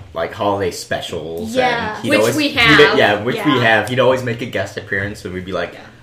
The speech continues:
Speaker 1: "Oh, we know him. We hope he sings." And he always did sing, 'cause that's what he does.
Speaker 2: Yeah, he was the host of his own show. So we know, like, uh, like, he's done a lot, but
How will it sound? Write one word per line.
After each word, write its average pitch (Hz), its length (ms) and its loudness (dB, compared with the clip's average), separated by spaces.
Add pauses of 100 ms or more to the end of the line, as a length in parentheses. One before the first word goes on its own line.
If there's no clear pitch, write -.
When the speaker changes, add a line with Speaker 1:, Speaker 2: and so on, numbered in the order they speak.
Speaker 1:
"Oh, 139 120 -10
we 131 140 -8
know 123 180 -2
him. 92 480 -6
We 107 120 -4
hope 101 180 -4
he 104 80 -12
sings." 90 420 -10
And - 160 -10
he 92 80 -8
always 78 220 -8
did 80 200 -14
sing, 69 240 -12
'cause - 100 -18
that's 76 200 -12
what 76 80 -10
he 71 80 -12
does. - 300 -10 (100)
Speaker 2:
Yeah, 240 320 -6
he 269 160 -8
was 262 80 -6
the 247 160 -2
host 269 200 -2
of 240 100 0
his 220 120 -8
own 226 120 -12
show. 294 160 0
So 311 120 -6
we 320 140 -2
know, 427 260 0
like, 294 160 -4
uh, 262 180 -6 (340)
like, 269 180 -4
he's 285 220 -4
done 359 200 2
a 247 80 0
lot, 226 600 -4
but 254 320 0